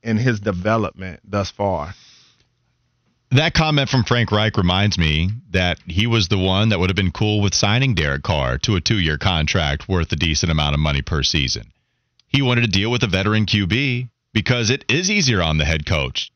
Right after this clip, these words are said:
Speaker 2: to just roll with somebody that has been in the N F L for quite some time.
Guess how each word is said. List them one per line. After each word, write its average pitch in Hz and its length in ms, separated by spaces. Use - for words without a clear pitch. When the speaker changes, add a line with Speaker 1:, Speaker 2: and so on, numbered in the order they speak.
Speaker 2:
to 120 100
just 104 300
roll 110 240
with 98 120
somebody 98 380
that 90 160
has 90 160
been 95 160
in 92 80
the 87 120
N 82 100
F 78 120
L 85 140
for 87 120
quite 78 280
some 78 160
time. 64 360